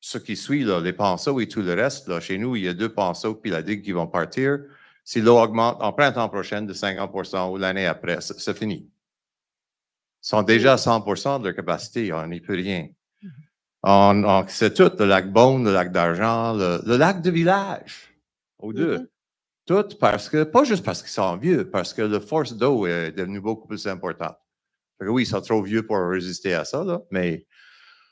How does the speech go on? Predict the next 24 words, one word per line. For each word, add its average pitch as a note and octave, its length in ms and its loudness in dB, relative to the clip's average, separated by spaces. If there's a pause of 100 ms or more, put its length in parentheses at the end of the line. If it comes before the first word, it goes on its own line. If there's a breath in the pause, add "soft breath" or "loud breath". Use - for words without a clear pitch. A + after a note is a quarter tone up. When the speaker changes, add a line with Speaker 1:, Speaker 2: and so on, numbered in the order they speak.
(140)
Speaker 1:
en A2+ 160 2
même G#2+ 300 2
temps, G#2 420 0 (680)
toute B2+ 140 -6
chose B2 300 -2
n'est G#2 160 -2
pas A#2+ 240 -2
égale G2 380 -2
maintenant. F#2+ 500 -6
Fait G2 240 -10
que F2+ 280 -6
changement G2 420 -2
climatique, F#2 600 -6
euh, F2+ 100 0
voulant, E2 440 -2
j'aurais G#2+ 240 0
aimé G2 180 -2
ça G2+ 180 -4
dire G2+ 200 -4
à G2 40 -2
Jonathan, F#2 560 -6
celui-là, E2 520 -10
mais, G#2+ 280 -6
euh, - 120 -12